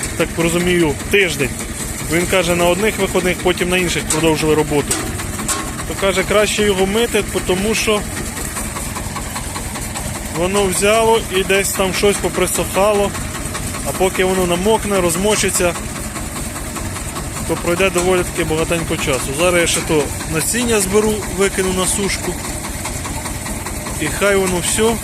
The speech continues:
до завтрашнього дня сохне. Все, народ, як завжди, всім щастя, радості, удачі, ставимо лайки, коментуємо, підписуємося на канал.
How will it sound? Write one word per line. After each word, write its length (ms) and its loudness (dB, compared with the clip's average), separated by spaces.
до 80 0
завтрашнього 640 0
дня 260 0
сохне. 340 -2
Все, 160 6
народ, 240 2
як 120 2
завжди, 360 2
всім 180 2
щастя, 320 2
радості, 320 2
удачі, 340 2
ставимо 400 2
лайки, 320 2
коментуємо, 460 2
підписуємося 600 0
на 120 -2
канал. 360 0